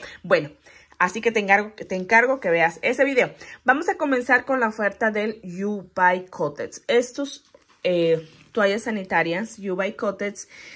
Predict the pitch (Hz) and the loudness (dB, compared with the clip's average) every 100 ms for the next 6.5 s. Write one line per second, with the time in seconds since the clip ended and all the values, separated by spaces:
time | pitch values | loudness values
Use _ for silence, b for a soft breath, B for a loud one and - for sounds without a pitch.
0 | B B 202 226 220 214 214 175 170 175 | B B 2 4 4 2 0 0 0 0
1 | 208 208 202 190 180 208 269 - _ _ | -6 -2 4 4 4 0 -6 -14 _ _
2 | - 175 175 190 202 190 185 196 208 220 | -8 -8 -4 -4 -4 -6 -4 -4 -2 -2
3 | 214 214 185 196 202 170 165 170 165 175 | -2 -4 -4 -6 -6 -6 -4 -2 -2 -2
4 | 175 160 165 190 226 - 247 226 190 185 | 2 2 4 2 0 0 -2 0 0 0
5 | 202 - 175 156 156 147 147 160 190 196 | -8 -6 -8 -6 -4 -4 -2 0 0 2
6 | 175 139 123 - - | 2 -2 -6 -14 -8